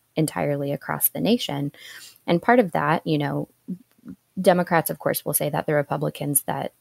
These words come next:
that were on the ballot are extreme, but they're not the kind of maga candidates who are,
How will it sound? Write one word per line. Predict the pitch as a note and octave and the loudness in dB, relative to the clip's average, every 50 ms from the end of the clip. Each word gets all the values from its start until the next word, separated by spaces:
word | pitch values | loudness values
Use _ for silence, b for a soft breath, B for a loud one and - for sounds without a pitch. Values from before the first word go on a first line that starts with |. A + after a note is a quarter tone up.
| - - | -12 -6
that | - D3+ - - _ _ _ _ - - - | -4 -2 -2 -4 _ _ _ _ -12 -8 -2
were | - D#3+ - - | 0 0 2 2
on | D#3+ D3+ D3+ D3+ | 2 2 0 0
the | D3+ C#3 | 0 2
ballot | D#3 C#3 C#3 C#3 C#3 C#3 | 2 2 2 2 0 0
are | C#3 C#3+ C3+ | 0 -2 -2
extreme, | D3 - - - - - - D3+ C#3 C#3 D3 | -2 -4 -4 -8 -6 -4 -4 -4 -2 -2 0
but | C#3+ D#3 - - | 0 -2 -2 -2
they're | - - F#3 F#3+ F#3 F#3+ F#3 F#3 | -10 -6 -4 2 6 6 8 8
not | F#3+ G3 G3+ - - | 8 4 4 2 0
the | - | -2
kind | - - - D#3 D#3 D3+ D3+ | -4 -2 0 0 2 2 2
of | D3 D3 C#3+ C#3+ - - B B B B B B B B B | 2 0 0 -4 -8 -12 B B B B B B B B B
maga | - D#3+ D#3 D#3 D#3 D#3 D3+ D3 | 4 6 6 6 6 4 2 0
candidates | - - D#3 D3+ D3 C#3+ C#3+ D3 D3 D3 C#3+ - - - | 0 -2 -4 -2 0 0 0 0 0 -2 0 -2 -2 -2
who | - D3+ D3 | 0 0 0
are, | D3 D3 D3 D3 - - | 2 2 2 0 0 -2